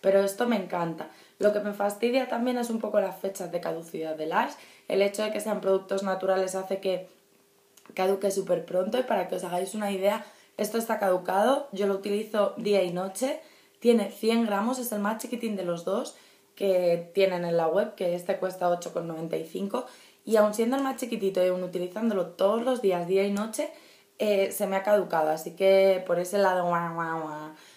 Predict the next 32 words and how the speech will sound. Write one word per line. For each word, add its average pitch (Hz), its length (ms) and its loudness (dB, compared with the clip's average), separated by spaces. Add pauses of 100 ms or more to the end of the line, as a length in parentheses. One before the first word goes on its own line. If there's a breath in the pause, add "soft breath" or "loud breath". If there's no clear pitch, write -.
(120)
Pero 185 260 8
por 180 120 4
el 170 140 4
lado 175 300 2
de 202 200 4
lo 196 140 2
que 180 140 -4
me 170 100 -6
está 175 240 0
haciendo 202 340 -2
en 185 60 -4
mi 175 160 -6
cara, 208 300 2
me 196 100 0
encanta, 190 500 0
me 202 120 0
fascina 190 640 -6
y 190 40 -2
lo 160 140 0
volveré 156 260 -4
a 156 80 -6
comprar 180 440 -4 (400 loud breath)
seguro, 190 600 -2
segurísimo. 156 880 -6
Si 170 160 -12
queréis 185 400 0
algún, 202 560 -2 (560 loud breath)
eh, 190 340 2
vídeo 190 400 2
más 180 300 2
en 196 140 -2
profundidad 175 920 -4